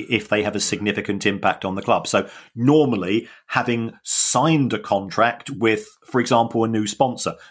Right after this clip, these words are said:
then Manchester United would make a release to, to the stock exchange when they announce their results, when they have a fresh issue of shares. It's always on the, on the wrong, the, the, the after side of the decision. So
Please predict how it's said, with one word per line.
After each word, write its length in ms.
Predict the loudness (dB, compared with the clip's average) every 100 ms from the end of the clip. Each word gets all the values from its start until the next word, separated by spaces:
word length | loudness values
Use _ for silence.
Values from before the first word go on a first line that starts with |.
| -4
then 280 | 0 2
Manchester 440 | 2 2 0 -2 0
United 440 | 2 2 0 -4
would 100 | -4
make 240 | -2 -2 -2
a 40 |
release 460 | -2 -2 -4 -6 -8
to, 300 | -2 -2 -2 -8 _
to 120 | -10
the 100 | -8
stock 280 | -2 -2 -2
exchange 560 | -6 -2 0 0 -4 -12 -20 -2
when 200 | 0 2
they 120 | 0
announce 380 | 2 2 2 0
their 180 | 0 2
results, 580 | 2 2 2 0 -12
when 360 | -10 0 0 2
they 160 | 0 2
have 160 | 0
a 60 | -2
fresh 340 | 0 0 0
issue 280 | -4 -2 -4
of 140 | -4
shares. 320 | -2 0 -2 -6 -16 -8
It's 240 | -6 -2
always 600 | 0 2 4 2 2 0 0
on 240 | -2 -2
the, 320 | 0 0 0 -4 _
on 180 | -8 -4
the 260 | -2 -2 -6 _ -12
wrong, 460 | -6 2 2 2 -2
the, 260 | -2 0 0
the, 160 | -2 -2
the 140 | -2 2
after 380 | 2 2 -4
side 480 | -10 -6 -8 -10 -18 -18 _ -2
of 160 | -2 -2
the 80 | -6
decision. 500 | -6 -2 -2 -4 -16 _ -20 -20 -8
So 440 | 2 4 4 0